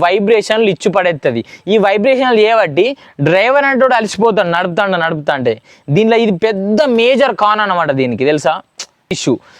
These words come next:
ఇంకొకటి కూడా చెప్తా మామ, ఈ వైబ్రేషన్లు ఎందుకు వస్తానో చెప్తా, దీన్ని ఎట్లా తగ్గించుకోవచ్చు అనే ముచ్చట కూడా చెప్తా.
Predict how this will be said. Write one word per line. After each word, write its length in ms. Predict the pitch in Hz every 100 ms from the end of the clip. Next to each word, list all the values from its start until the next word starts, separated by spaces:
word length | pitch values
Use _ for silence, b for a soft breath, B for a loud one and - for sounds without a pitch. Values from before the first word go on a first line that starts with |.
| B
ఇంకొకటి 280 | 185 233 254
కూడా 180 | 262 226
చెప్తా 220 | 185 170
మామ, 240 | 196 175 190
ఈ 120 | 269
వైబ్రేషన్లు 580 | 277 262 269 262 262 220
ఎందుకు 240 | 226 240
వస్తానో 280 | 185 226 214
చెప్తా, 260 | 196 170
దీన్ని 260 | 254 233 233
ఎట్లా 160 | 202 247
తగ్గించుకోవచ్చు 720 | 226 208 196 - 233 202 220
అనే 100 | 214
ముచ్చట 300 | 196 190 196
కూడా 180 | 190
చెప్తా. 340 | 151 123 -